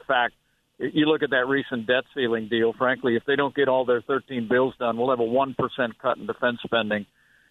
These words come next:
in twenty twenty-five is unconscionable at a time that China's literally floating a new battleship in the Asia Pacific, uh, every, every month. So, you know, what I, what I'm saying is, is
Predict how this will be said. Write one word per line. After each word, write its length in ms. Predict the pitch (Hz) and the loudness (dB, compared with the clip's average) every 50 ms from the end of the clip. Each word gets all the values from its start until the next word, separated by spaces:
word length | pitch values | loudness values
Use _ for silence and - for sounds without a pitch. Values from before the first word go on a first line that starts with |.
| _ _ - | _ _ -6
in 160 | 127 120 113 | -4 -4 -2
twenty 320 | - - 139 127 127 120 | 0 0 0 2 0 0
twenty-five 560 | 110 127 131 123 120 113 - 131 120 120 117 113 | 0 0 0 0 0 0 0 2 2 2 0 -2
is 80 | 107 120 | -2 -2
unconscionable 880 | 117 110 110 - - 139 143 147 143 - - 127 120 107 113 113 117 | -2 -2 -2 -2 0 2 2 2 0 -2 -2 -2 0 2 2 2 2
at 80 | 117 110 | 2 2
a 60 | 113 | 0
time 320 | - - 127 127 127 120 | -2 0 0 0 0 2
that 100 | 117 117 - - | 0 -2 -4 -2
China's 380 | - 135 131 135 135 123 113 - | -2 0 2 2 2 0 -2 0
literally 580 | 127 131 143 147 151 139 127 120 113 117 110 - _ _ _ _ _ _ _ - | 2 2 4 4 4 2 2 2 2 0 0 -6 _ _ _ _ _ _ _ -6
floating 360 | - 147 147 147 143 131 127 | -2 0 0 2 0 0 0
a 40 | 127 | 0
new 120 | 127 127 | 0 0
battleship 580 | 107 127 127 131 135 131 123 - - 135 120 110 - | 2 2 2 2 4 2 0 0 2 0 0 0 0
in 80 | 117 | -2
the 140 | 117 117 117 117 | 0 2 2 2
Asia 200 | 120 113 117 113 | 2 0 -2 -6
Pacific, 520 | - 120 110 - - 123 - - 120 107 _ _ _ _ _ _ _ _ - | -8 -8 -10 -2 -2 -2 2 0 -2 -2 _ _ _ _ _ _ _ _ -4
uh, 120 | 123 131 123 - - | -2 -2 -2 0 0
every, 460 | 143 143 135 117 135 127 123 117 - - _ _ _ _ - | -2 -2 0 2 2 2 0 0 -4 -10 _ _ _ _ -4
every 240 | 147 143 135 135 123 | -4 0 0 0 0
month. 420 | 120 120 127 135 147 135 104 - - - - _ _ - | 0 0 2 2 2 0 0 -4 -12 -20 -20 _ _ -2
So, 260 | 139 127 123 117 110 - - | 0 2 2 0 -2 -4 -8
you 120 | 139 135 | -4 0
know, 140 | 127 117 110 - _ _ _ _ _ _ | 0 0 0 -2 _ _ _ _ _ _
what 160 | - 131 139 | -2 2 2
I, 80 | 143 156 | 2 2
what 160 | - 147 151 165 | 2 2 2 2
I'm 160 | 180 180 160 - | 2 2 0 0
saying 260 | 165 156 147 143 135 135 | 2 4 4 4 4 2
is, 140 | 135 131 - 127 | 0 0 0 -4
is 100 | 123 | -10